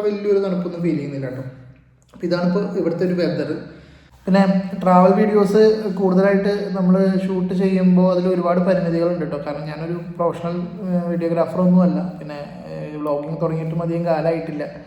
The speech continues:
അപ്പോൾ അതിൻ്റേതായ ചില ബുദ്ധിമുട്ടുകൾ അല്ലെങ്കിൽ അതിൻ്റേതായ ചില പ്രോബ്ലംസ് എനിക്ക് തോന്നുന്നു ട്രാവൽ വീഡിയോസിന് വരുന്നുണ്ടെന്ന് തോന്നുന്നു. കാരണം കുറേ വീഡിയോസൊക്കെ ഇങ്ങനെ, ഉം, എന്താ പറയുക,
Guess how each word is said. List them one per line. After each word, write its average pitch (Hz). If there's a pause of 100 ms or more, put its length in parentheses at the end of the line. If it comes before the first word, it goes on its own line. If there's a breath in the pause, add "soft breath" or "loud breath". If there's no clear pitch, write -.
(200 loud breath)
അപ്പോൾ 156
അതിൻ്റേതായ 165 (140)
ചില 185 (140)
ബുദ്ധിമുട്ടുകൾ 180
അല്ലെങ്കിൽ 180
അതിൻ്റേതായ 175 (100)
ചില 185 (100)
പ്രോബ്ലംസ് 180 (100)
എനിക്ക് 180
തോന്നുന്നു 180
ട്രാവൽ 175
വീഡിയോസിന് 180
വരുന്നുണ്ടെന്ന് 170
തോന്നുന്നു. 143
കാരണം 151 (140)
കുറേ 160
വീഡിയോസൊക്കെ 170
ഇങ്ങനെ, 175 (840 loud breath)
ഉം, 175 (120)
എന്താ 180
പറയുക, 175